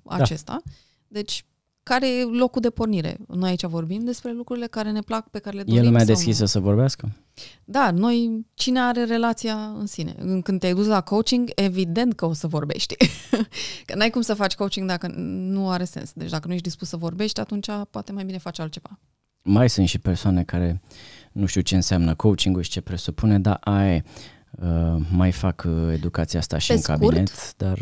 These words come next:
Speaker 2: te duci să lucrezi la un obiectiv. Deci îți
Speaker 1: Să
Speaker 2: mobilizezi
Speaker 1: lucrezi
Speaker 2: resursele
Speaker 1: activ.
Speaker 2: tale. Da, da, da, să lucrezi activ și munca este în principal la persoana care caută, deci nu la coach. Coachul e acolo să țină spațiu,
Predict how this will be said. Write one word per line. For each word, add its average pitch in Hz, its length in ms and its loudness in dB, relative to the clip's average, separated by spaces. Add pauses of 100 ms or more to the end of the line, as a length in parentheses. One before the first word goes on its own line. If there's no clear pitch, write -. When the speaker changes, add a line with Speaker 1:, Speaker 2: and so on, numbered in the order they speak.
Speaker 2:
te 277 100 -2
duci 269 260 -2 (180)
să - 260 -6
lucrezi 240 360 -4
la 240 100 -2
un 233 180 -2
obiectiv. 196 680 -8 (260)
Deci - 360 -10
îți - 300 -8
Speaker 1:
Să - 80 -18
Speaker 2:
mobilizezi 180 420 2 (100)
Speaker 1:
lucrezi 131 240 6
Speaker 2:
resursele 113 480 4
Speaker 1:
activ. - 120 -2
Speaker 2:
tale. 208 320 -8 (460)
Da, 214 220 -2
da, 220 80 -2
da, 175 180 -4
să 170 140 -10
lucrezi 185 340 -6
activ 226 460 -6
și - 180 -6
munca 226 480 -2 (100)
este 233 320 -4
în 180 400 -2
principal 190 800 -2
la 208 240 -6
persoana 220 400 -4
care 214 400 -6
caută, 170 680 -2
deci 160 200 -6
nu 190 140 -2
la 214 140 0
coach. 160 360 -4
Coachul 190 420 -4
e 202 40 0
acolo 190 240 -2
să 185 140 -4
țină 175 220 -6
spațiu, 160 720 -6